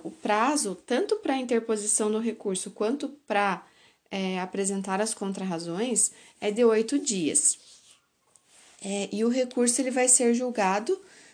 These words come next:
né, na, pelo próprio tribunal da, da autoridade recorrida. Então, nós temos o primeiro juízo de admissibilidade,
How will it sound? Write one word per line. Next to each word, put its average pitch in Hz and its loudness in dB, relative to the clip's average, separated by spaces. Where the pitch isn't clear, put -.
né, 214 0
na, 226 4
pelo 208 0
próprio 247 2
tribunal 262 0
da, 247 0
da 233 0
autoridade 226 0
recorrida. 226 -2
Então, 208 -2
nós 214 2
temos 175 -2
o 196 -2
primeiro 220 2
juízo 214 0
de 202 -2
admissibilidade, 185 0